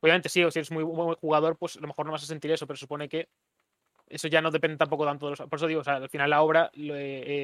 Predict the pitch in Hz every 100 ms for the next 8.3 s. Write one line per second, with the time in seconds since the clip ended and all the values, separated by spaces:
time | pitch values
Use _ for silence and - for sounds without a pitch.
0 | 135 135 131 127 139 151 147 147 147 156
1 | 147 160 160 151 151 156 156 147 151 151
2 | 160 - 170 156 - 139 135 123 131 -
3 | 127 131 139 - _ _ _ - 170 -
4 | 185 - 214 165 175 - 175 165 165 156
5 | 147 151 143 139 139 143 139 143 139 139
6 | 131 127 131 156 151 135 147 147 143 143
7 | 147 143 143 147 139 139 147 143 143 139
8 | 135 135 131